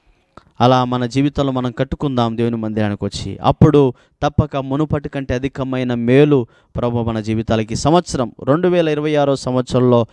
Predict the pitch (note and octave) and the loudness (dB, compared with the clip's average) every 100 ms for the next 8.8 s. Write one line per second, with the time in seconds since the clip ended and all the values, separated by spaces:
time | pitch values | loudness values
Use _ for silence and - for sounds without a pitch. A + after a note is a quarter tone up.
0 | _ _ - B2+ B2 B2 A#2 A2+ A2+ A#2+ | _ _ -4 0 0 0 0 -2 -2 0
1 | A#2 A2+ G#2 G2+ F#2+ F#2+ - - D#3 - | 0 -2 -2 -4 -2 -4 -8 -10 -12 -16
2 | _ _ - F3 G3 F#3+ F#3 F#3+ F#3+ - | _ _ -4 -2 0 -2 2 2 0 -6
3 | _ - C#3+ D3 D3 C3+ C#3 C#3+ C#3+ C3+ | _ -2 0 0 0 -2 0 -2 -2 -2
4 | C3+ C3 B2+ B2 - B2 A#2 _ _ - | -2 0 0 0 -2 -4 -4 _ _ -2
5 | A#2 - A#2 G#2+ G#2 G2 G2 F#2+ - E2+ | 0 0 -2 -2 -4 -2 -4 -6 -10 -14
6 | _ _ - C3 C#3 B2+ A2 F2 _ _ | _ _ 0 2 2 -2 -6 -8 _ _
7 | _ _ _ _ _ _ _ - E3+ F3 | _ _ _ _ _ _ _ 0 2 2
8 | E3 D#3 D3+ D3+ D3+ D3 D#3+ | 2 2 2 0 -2 2 0